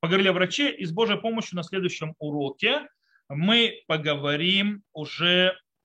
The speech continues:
о более детальных, то есть, да, кому, как, то есть больные, такие и так далее. Кстати, допустим, вот я, допустим, э, по поводу... э,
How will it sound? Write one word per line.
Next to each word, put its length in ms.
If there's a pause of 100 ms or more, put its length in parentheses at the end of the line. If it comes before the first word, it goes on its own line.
(500)
о 100
более 380
детальных, 680
то 60
есть, 160
да, 300
кому, 500
как, 340
то 60
есть 140
больные, 880
такие 440
и 40
так 160
далее. 300 (320)
Кстати, 220
допустим, 600 (500)
вот 260
я, 100
допустим, 480
э, 880 (100)
по 80
поводу... 760 (760)
э, 1040